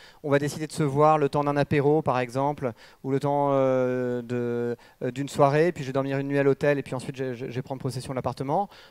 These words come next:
Dans d'autres cas, on va juste, euh, avoir un petit mot et puis on va, euh, trouver la, la clé qui, qui est sous, sous le paillasson. Donc la manière dont le lien social se crée est assez différente.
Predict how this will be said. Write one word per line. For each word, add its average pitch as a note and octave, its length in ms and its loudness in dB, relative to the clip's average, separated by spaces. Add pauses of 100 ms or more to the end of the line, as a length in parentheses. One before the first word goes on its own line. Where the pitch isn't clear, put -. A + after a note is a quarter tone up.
Dans C#3+ 120 6
d'autres D3 220 4
cas, G3 400 2
on C#3 100 -4
va C3 140 4
juste, D#3 340 -2
euh, C3 220 4 (240)
avoir C3+ 240 0
un C3+ 80 -2
petit - 160 -10
mot D#3+ 240 2
et E3+ 40 0
puis - 140 -6
on C3+ 60 -2
va, B2+ 140 4
euh, B2+ 120 4
trouver D3+ 300 -2
la, B2+ 360 2 (280)
la C#3 100 -4
clé E3+ 160 -6
qui, D#3 140 -12
qui - 100 -8
est C#3+ 60 -2
sous, D#3 180 -4
sous D3+ 160 -10
le D3 60 -10
paillasson. D3 320 0
Donc B2 140 -8
la C3 80 -2
manière D#3+ 280 -2
dont D3 140 -2
le C#3 100 0
lien D3 160 -2
social C#3+ 400 -2
se - 140 -8
crée D3+ 260 -4 (340)
est C3+ 60 0
assez C#3 180 0
différente. D3+ 540 -4